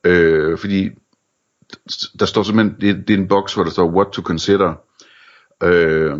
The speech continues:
og det synes jeg er rigtig godt tænkt, ikke? Og så, og så er der sådan fire punkter. Øh, "How smart is it? Can it clean rocks? Will it last? How about knockoffs?" Øh,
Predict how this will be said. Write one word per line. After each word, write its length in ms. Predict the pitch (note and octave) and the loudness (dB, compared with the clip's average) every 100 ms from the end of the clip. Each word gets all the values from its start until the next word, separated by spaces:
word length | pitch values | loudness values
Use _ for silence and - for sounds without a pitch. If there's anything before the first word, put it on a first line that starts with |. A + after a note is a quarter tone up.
| D#2 | -8
og 100 | F2 | -6
det 100 | G#2+ | -6
synes 140 | G2+ G2+ | -2 0
jeg 60 | |
er 40 | F2 | 0
rigtig 200 | G2 F#2 | 0 0
godt 140 | F2+ | 0
tænkt, 280 | - G2 F2+ | -2 -2 -2
ikke? 160 | F2+ | -2
Og 60 | D#2+ | -2
så, 120 | F2+ E2+ | 0 -2
og 160 | D2+ F2+ | -2 -2
så 100 | G2+ | -2
er 40 | |
der 60 | E2+ | -2
sådan 180 | F#2+ F2 | -4 -2
fire 240 | G#2 G2+ G2+ | 0 0 2
punkter. 600 | G#2 A2+ F2 D#2+ - - C2 | 0 2 2 2 -2 -8 -2
Øh, 200 | E2+ D#2 | 0 2
"How 180 | F2+ F#2 | 0 -2
smart 360 | G2+ G2 G2 | 0 2 2
is 140 | G2 G#2 | 0 0
it? 280 | F#2 - - - - _ | -2 -4 -20 -20 -20 _
Can 120 | G2 F2 | -2 -2
it 140 | D#2 | -2
clean 300 | F#2+ F#2+ F2 | 0 2 2
rocks? 420 | E2+ F#2+ - - - | 2 0 -6 -12 -6
Will 160 | F2 E2+ | -2 0
it 100 | - | 0
last? 560 | E2 F#2+ G#2 - - - _ _ - - | 0 0 -2 -8 -18 -20 _ _ -20 -6
How 140 | G2 F#2+ | 0 2
about 240 | F2 E2 | 2 -2
knockoffs?" 720 | F2 E2+ E2 D2 D2 - - - _ _ - | -2 -2 -2 -4 -6 -10 -14 -14 _ _ -4
Øh, 420 | E2+ D#2+ D2+ C#2+ | 0 2 2 0